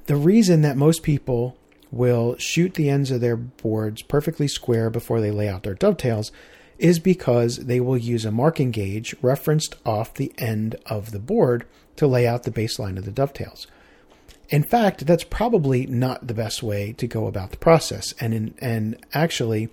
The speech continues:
uh, one of the, the top instructors in the country, Phil Lowe, um, actually cautions against that and does not use a marking gauge to mark out his dovetails.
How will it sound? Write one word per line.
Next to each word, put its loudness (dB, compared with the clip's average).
uh, -4
one 2
of 2
the, -2
the -6
top -2
instructors -2
in -4
the -6
country, -2
Phil -4
Lowe, 4
um, -4
actually 0
cautions -2
against 0
that -4
and -4
does -4
not 0
use -4
a -4
marking -4
gauge -8
to -2
mark -4
out -6
his 4
dovetails. -8